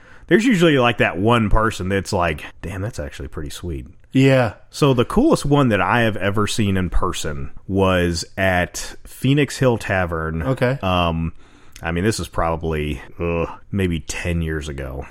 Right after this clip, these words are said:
Speaker 1: Um, but this guy was wearing a full-on Predator costume, like, from the, from the first movie.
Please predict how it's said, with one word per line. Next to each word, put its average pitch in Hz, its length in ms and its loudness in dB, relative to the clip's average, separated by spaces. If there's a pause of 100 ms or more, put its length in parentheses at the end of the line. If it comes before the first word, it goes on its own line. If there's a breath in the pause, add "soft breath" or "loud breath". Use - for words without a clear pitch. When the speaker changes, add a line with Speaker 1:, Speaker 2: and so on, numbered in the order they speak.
(100)
Speaker 1:
Um, 80 520 -2 (240)
but 92 220 0
this 120 200 -2
guy 139 240 2
was 107 160 0
wearing 98 520 0
a 82 160 -6
full-on 104 760 0
Predator 82 500 0
costume, 65 680 -10 (180)
like, 87 220 0
from 107 340 0
the, 95 120 -2 (100)
from 104 260 0
the 90 80 0
first 98 340 0
movie. 80 460 -2